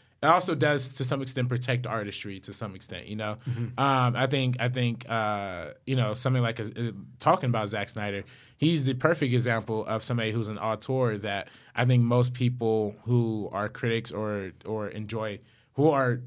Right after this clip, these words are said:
Speaker 1: cinephiles or, or, you know, a lot of people don't enjoy his work, just to be frank, and I don't think they would be so willing to hand him that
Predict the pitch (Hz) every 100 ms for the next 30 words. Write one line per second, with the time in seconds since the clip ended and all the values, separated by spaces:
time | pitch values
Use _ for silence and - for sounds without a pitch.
0 | - - 147 135 127 123 120 117 120 113
1 | 104 110 107 110 120 101 98 - - _
2 | _ - 143 151 156 127 139 131 131 -
3 | 127 131 131 123 156 143 123 123 113 107
4 | 135 139 127 113 107 104 110 113 117 107
5 | 110 110 107 107 - 107 104 107 107 110
6 | 107 104 120 117 107 101